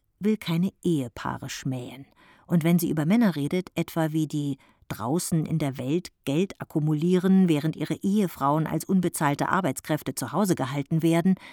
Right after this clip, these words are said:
meint sie nicht alle Männer, sondern deren Zugehörigkeit zur machthabenden sozialen Gruppe,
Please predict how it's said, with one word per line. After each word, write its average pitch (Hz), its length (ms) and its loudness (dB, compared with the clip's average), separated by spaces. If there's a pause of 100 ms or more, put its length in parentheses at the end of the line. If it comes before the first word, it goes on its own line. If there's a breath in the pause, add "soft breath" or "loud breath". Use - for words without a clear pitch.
(540 loud breath)
meint 190 260 2
sie 208 120 2
nicht 208 360 0
alle 165 220 2
Männer, 113 400 -10 (220 loud breath)
sondern 202 400 4
deren 202 260 0
Zugehörigkeit 139 1040 -4
zur 160 160 0
machthabenden 127 720 -4
sozialen 156 460 0
Gruppe, 180 360 -4